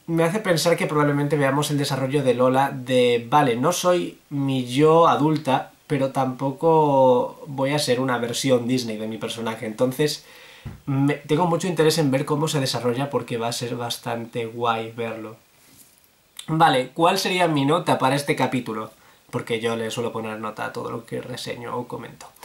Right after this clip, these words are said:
Le pondría un ocho. No le pongo más, uno, porque ha sido un capítulo, un primer capítulo de temporada, y los primeros capítulos de temporada suelen ser introductorios, es decir, no te meten todo,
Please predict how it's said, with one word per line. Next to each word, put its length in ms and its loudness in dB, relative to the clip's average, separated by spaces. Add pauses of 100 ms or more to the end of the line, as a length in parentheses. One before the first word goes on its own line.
(1400)
Le 260 2
pondría 680 4
un 560 0 (360)
ocho. 480 0 (840)
No 220 4
le 100 4
pongo 320 4
más, 480 2 (120)
uno, 400 2 (280)
porque 220 0
ha 40 2
sido 200 0
un 60 -2
capítulo, 600 0 (380)
un 180 -2
primer 300 2
capítulo 360 0
de 80 0
temporada, 460 2
y 160 0
los 220 -4
primeros 340 -2
capítulos 340 0
de 80 0
temporada 460 0
suelen 220 -2
ser 160 -2
introductorios, 640 -4
es 60 -8
decir, 240 -2
no 140 -4
te 140 0
meten 460 0
todo, 540 6